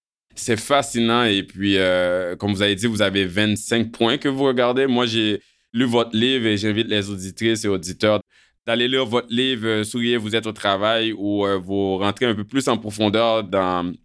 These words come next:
les résultats de votre étude sur ces vingt-cinq aspects-là. Mais justement, il y en a beaucoup. Moi, il y a, vous, vous venez d'en mentionner quelques, puis il y en a quelques qui m'ont interpellé parce que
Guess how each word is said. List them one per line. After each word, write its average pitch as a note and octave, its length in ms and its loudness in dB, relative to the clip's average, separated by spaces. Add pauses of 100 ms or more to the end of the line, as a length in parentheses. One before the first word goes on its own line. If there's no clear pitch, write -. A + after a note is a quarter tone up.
(140)
les G2+ 140 -2
résultats G2+ 340 0
de F#2+ 60 -8
votre G2+ 220 -2
étude G#2+ 400 -2
sur F2+ 280 -2
ces F2+ 480 0
vingt-cinq G2 440 -2
aspects-là. A2+ 460 0
Mais D#3 140 0
justement, D3 420 -2 (380)
il A#2+ 80 -2
y - 20 0
en B2 60 -2
a C#3 100 0
beaucoup. C#3+ 340 -2
Moi, E3 480 0
il D#3 60 -2
y C3 60 0
a, A2+ 360 -2
vous, A2+ 320 -6
vous A2 160 -6
venez B2 240 0
d'en B2+ 120 0
mentionner B2 380 -2
quelques, B2+ 400 -2
puis B2+ 160 -2
il - 20 4
y - 20 0
en A2+ 60 0
a A#2 80 0
quelques D3 320 -4
qui C#3 180 -2
m'ont A#2 440 0 (420)
interpellé A#2+ 800 0
parce A#2 340 -4
que G#2+ 600 0